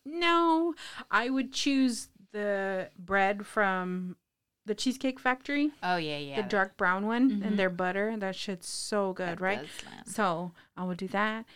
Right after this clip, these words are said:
Speaker 1: and then I would do that. But then I also, I love salads, so I would want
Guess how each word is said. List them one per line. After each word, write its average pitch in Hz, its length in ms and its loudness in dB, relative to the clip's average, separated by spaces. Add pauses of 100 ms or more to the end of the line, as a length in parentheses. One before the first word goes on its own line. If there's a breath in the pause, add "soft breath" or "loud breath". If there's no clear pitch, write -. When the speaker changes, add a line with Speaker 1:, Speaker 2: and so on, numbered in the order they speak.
(140 loud breath)
Speaker 1:
and 180 160 -6
then 175 80 -4
I 170 120 -4
would 170 120 -6
do 190 160 -6
that. 202 360 -2 (880 soft breath)
But 196 140 -8
then 202 140 -2
I 190 140 -2
also, 226 680 -2
I 190 80 -4
love 190 460 2 (200)
salads, 208 1000 0
so 190 440 -2
I - 80 -4
would 190 340 -4
want 190 440 -4